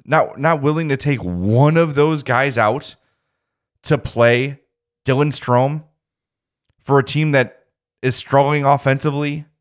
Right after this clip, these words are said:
And, and Mark Lazarus put it really well on Twitter, and I'm gonna look up the tweet here, so I don't, I don't wanna misquote it, but he's right on it. Here's the tweet. It says, "A play in five acts. Dylan Strome sits out a bunch of games.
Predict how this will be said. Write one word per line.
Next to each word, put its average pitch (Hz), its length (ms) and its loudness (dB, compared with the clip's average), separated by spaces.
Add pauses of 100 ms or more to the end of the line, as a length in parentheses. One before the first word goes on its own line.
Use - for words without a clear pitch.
(1080)
And, 139 260 -2 (100)
and 135 160 0
Mark 185 200 2
Lazarus 135 500 2
put 131 180 -2
it 117 40 0
really 123 280 0
well 95 420 2
on 87 200 -2
Twitter, 104 300 -2
and 95 80 0
I'm 104 80 -2
gonna 120 140 0
look 110 180 -2
up 110 140 -4
the 90 60 -10
tweet 107 300 -10
here, 85 280 -6
so 101 120 -8
I 98 60 0
don't, 101 280 -4
I 101 80 -4
don't 110 120 0
wanna 104 140 -2
misquote 113 500 -6
it, - 80 -8
but 95 180 -6 (260)
he's 165 320 -8
right 147 240 0
on 151 220 2
it. 85 180 -6 (140)
Here's 147 220 -4
the 135 100 -2
tweet. 85 400 -8
It 107 80 -10
says, 123 180 -2
"A 113 120 -4
play 147 400 -2
in 120 120 -4
five 113 300 0
acts. - 440 -2 (520)
Dylan 135 240 -2
Strome 143 500 0 (140)
sits 151 320 -2
out 139 140 4
a 127 40 0
bunch 117 240 -2
of 117 100 -6
games. 82 460 -8